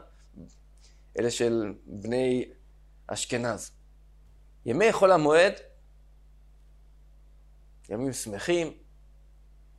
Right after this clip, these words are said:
ימים שאסורים בעשיית מלאכה, יש מלאכות שאסורות בימי חול המועד, אבל כולם מודים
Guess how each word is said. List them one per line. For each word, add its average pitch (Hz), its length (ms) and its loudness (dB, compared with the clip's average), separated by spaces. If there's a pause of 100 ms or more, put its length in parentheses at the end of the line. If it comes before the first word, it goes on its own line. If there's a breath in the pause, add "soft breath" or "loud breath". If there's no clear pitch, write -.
ימים 160 260 0
שאסורים 156 680 2
בעשיית 151 480 4
מלאכה, 151 540 6 (460)
יש 127 180 -6
מלאכות 120 380 -4
שאסורות 113 460 -4
בימי 117 280 -2
חול 117 200 2
המועד, 110 360 -2 (1000)
אבל 151 460 6 (920)
כולם 165 260 4
מודים 131 480 0